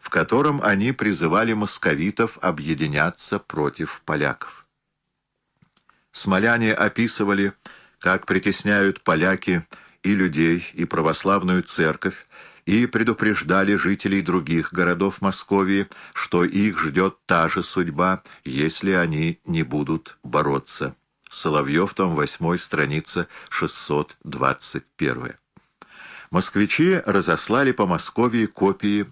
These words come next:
Смоленского письма, приложив к нему собственное, в котором упоминали о духовном руководстве движением сопротивления патриарха Гермогена.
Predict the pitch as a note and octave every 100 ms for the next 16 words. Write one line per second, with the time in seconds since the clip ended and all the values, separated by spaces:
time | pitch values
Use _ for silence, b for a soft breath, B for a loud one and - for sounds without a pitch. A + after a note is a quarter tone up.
0 | _ - - E2+ F2+ F2+ - - F2 E2+
1 | F2 - E2 D#2 - B B B D#2 D#2
2 | D#2+ G#2+ C#3 - G2 G2 A#2+ - G2 F#2+
3 | - F#2 F2 E2+ E2+ - E2+ D2+ G#2+ A#2
4 | A#2 G#2+ - F#2 F2+ E2+ G#2 A#2 G#2+ F#2+
5 | F2 F2+ - G2+ G#2 G#2 G2+ G2 F#2+ E2
6 | F2 - F2+ E2+ F2 E2+ D#2+ E2 F2+ F#2
7 | - B - - E2+ E2 E2 D#2+ C2+ C#2
8 | C2+ D#2 F#2+ B B B - - E2 D2+
9 | C#2+ - - D#2+ C#2 D2 D2 C#2+ B1+ A#1